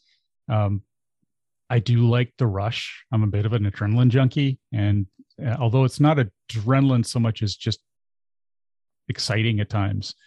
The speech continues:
running a business, 'cause there is no, there's no ceiling.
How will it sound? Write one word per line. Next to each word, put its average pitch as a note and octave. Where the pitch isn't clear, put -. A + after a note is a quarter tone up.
running G2+
a G2
business, F#2+
'cause C3
there G#3
is A3+
no, B2
there's A2+
no F3
ceiling. C#3